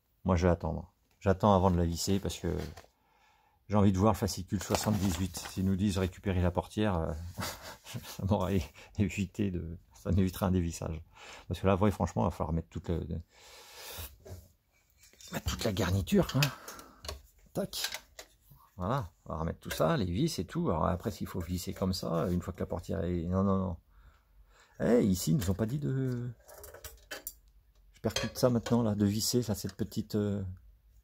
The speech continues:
languette, là. Ah oui. <clears throat> Normalement, ça vient se visser, euh, là, dans le montant. Alors, je sais pas où exactement. Là-dedans, peut-être, là.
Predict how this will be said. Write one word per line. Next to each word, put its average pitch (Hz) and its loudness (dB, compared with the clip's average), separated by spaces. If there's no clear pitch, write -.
languette, 104 2
là. 104 -4
Ah 98 0
oui. 180 0
<clears throat> 120 4
Normalement, 110 6
ça 95 0
vient 101 2
se 107 -2
visser, 101 0
euh, 85 -2
là, 104 0
dans 160 2
le 104 6
montant. 98 0
Alors, 90 -6
je - -2
sais 95 4
pas - 4
où 127 0
exactement. 101 0
Là-dedans, 92 0
peut-être, 156 -4
là. 156 -6